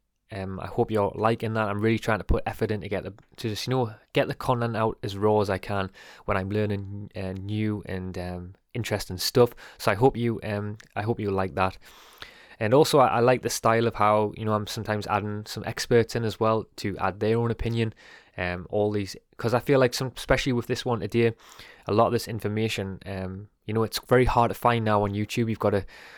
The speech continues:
it's very hard to find out there on the internet. You've really got to start looking deep within the algorithms, and it takes time, you know, and if you don't stumble across it, luckily,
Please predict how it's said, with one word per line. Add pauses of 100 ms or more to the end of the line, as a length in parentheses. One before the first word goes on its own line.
(120)
it's
very
hard
to
find
out
there
on
the
internet.
You've
really
got
to
start
looking
deep
within
the
algorithms,
and
it
takes
time,
you
know,
and
if
you
don't
stumble
across
it,
luckily,